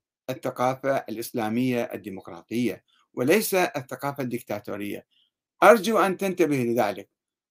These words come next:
وأنا محب لك ومحب لأي واحد من أبناء الأخوة من أبناء التيار الصدري، وأقول ذلك نصيحة لله تعالى،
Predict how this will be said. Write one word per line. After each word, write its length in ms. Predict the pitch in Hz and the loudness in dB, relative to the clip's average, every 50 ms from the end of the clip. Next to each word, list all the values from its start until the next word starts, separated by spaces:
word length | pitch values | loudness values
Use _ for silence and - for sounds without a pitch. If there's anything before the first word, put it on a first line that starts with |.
| _ - | _ 2
وأنا 320 | 139 151 131 165 165 160 | 4 6 6 6 6 4
محب 360 | 156 151 143 - 180 165 147 | 2 0 -2 -2 -4 0 2
لك 220 | 165 165 156 160 - | 2 2 2 2 2
ومحب 560 | 156 147 139 131 120 120 123 - 147 135 131 | 2 2 2 0 -2 -4 -4 -6 -8 -6 -6
لأي 440 | 131 - - - 151 156 151 143 - - - _ _ _ | -6 -4 -2 0 2 2 0 -2 -6 -14 -20 _ _ _
واحد 300 | - 156 151 139 143 135 | 4 4 4 4 -2 -2
من 160 | 131 123 120 | -2 -2 -2
أبناء 520 | 113 110 - 120 127 127 127 123 - _ _ _ _ _ _ _ _ _ _ | -4 -4 -4 -2 0 0 0 0 -4 _ _ _ _ _ _ _ _ _ _
الأخوة 400 | 120 120 113 - 139 - - 127 | -2 -2 0 -2 -4 -4 -2 -2
من 140 | 123 120 - | -2 -2 -2
أبناء 280 | - 104 107 120 104 117 | -4 -4 -4 -4 -4 -4
التيار 400 | - - 117 110 110 110 107 104 | -6 -4 -4 -2 -2 -2 -4 -6
الصدري، 480 | 95 - 107 107 90 95 92 95 - _ _ _ _ _ _ _ _ _ _ _ | -8 -8 -8 -8 -8 -10 -12 -14 -18 _ _ _ _ _ _ _ _ _ _ _
وأقول 420 | 151 135 135 - - 151 147 143 | 0 2 2 2 2 2 2 4
ذلك 360 | 139 151 156 156 151 147 - | 4 4 4 4 0 -2 0
نصيحة 640 | 147 147 147 - - 123 120 - 135 131 127 131 127 - | 0 0 0 0 -2 -6 -6 -4 -6 -6 -4 -4 -4 0
لله 380 | 123 127 135 156 160 151 127 | 0 2 2 4 4 4 2
تعالى، 540 | - - 104 90 98 95 92 87 87 95 | 0 -2 -6 -6 -4 -6 -8 -8 -10 -12